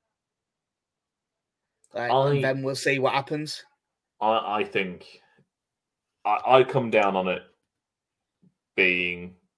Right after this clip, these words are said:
Speaker 2: I, I, I think he makes it to the World Cup anyway.
Speaker 1: Right.
Speaker 2: Whe-,
Speaker 1: So,
Speaker 2: whether
Speaker 1: yeah,
Speaker 2: he's
Speaker 1: that
Speaker 2: here, whether he's here after the World Cup or not, I don't know. But
Speaker 1: Yeah. Okay.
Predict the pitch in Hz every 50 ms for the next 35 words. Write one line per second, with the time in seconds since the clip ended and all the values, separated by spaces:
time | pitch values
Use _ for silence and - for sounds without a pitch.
0 | _ - - 95 90 92 92 101 98 104 98 - - - - 131 110 - - 107
1 | 92 92 87 82 - - 98 - - - 92 85 85 82 80 78 - - - -
2 | - 82 80 80 80 80 80 80 - _ _ _ _ _ - - 87 67 - _
3 | _ _ _ _ - _ - _ _ _ _ _ _ - 110 110 110 110 - 139
4 | 135 135 139 135 120 110 - 135 139 120 117 110 110 110 - - 135 143 127 139
5 | 135 135 123 123 127 - 139 127 123 123 143 - - - 120 107 98 95 95 92
6 | 90 90 - - 92 - - 92 90 85 85 82 80 - - - - - 80 78
7 | - - - 80 78 - - - - - _ _ _ _ _ _ _ - - 101
8 | 95 - 120 _ _ _ _ _ _ _ - _ _ _ _ - 160 151 147 139
9 | - 120 120 110